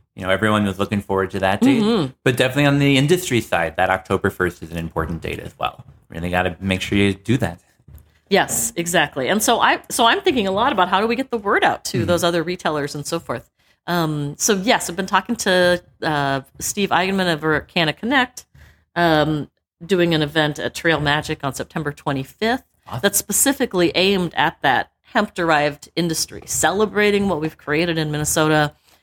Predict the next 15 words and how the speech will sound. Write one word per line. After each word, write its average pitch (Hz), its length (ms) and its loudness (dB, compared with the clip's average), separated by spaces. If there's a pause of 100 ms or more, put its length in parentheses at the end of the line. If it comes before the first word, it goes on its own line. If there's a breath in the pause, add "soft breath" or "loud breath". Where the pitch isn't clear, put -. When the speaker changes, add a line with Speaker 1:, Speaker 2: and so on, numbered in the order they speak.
(300 soft breath)
Speaker 2:
um, 143 580 0
and 143 560 0
turning 185 520 0
our 139 200 0
attention 135 540 -4
towards, 131 580 -4 (420 soft breath)
um, 135 460 -2 (600)
this 147 240 0
compliance 202 580 0
deadline 165 520 2
and 143 300 -2
the 135 60 -6
future, 127 680 -10
uh, - 300 -14
industry. - 480 -14